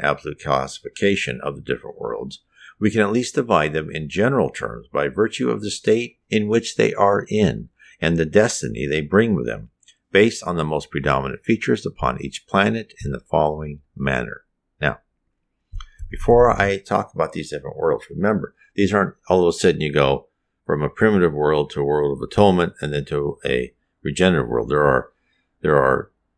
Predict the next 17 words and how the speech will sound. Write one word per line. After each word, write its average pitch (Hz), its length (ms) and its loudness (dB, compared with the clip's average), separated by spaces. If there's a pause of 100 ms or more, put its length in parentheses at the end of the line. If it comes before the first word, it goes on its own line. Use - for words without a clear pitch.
(460)
just 107 160 0
like 113 180 4
levels 95 320 4
of 87 80 -2
heaven, 87 260 0
there 73 140 0
are, 69 240 0
there's 73 220 -6
multiple 110 440 0
levels 101 580 2 (360)
everywhere, 80 720 0
right? 85 400 0
There's, 71 480 -2 (340)
eh, 85 80 -2
you 82 160 -4
know, 67 160 -2
the 69 240 -6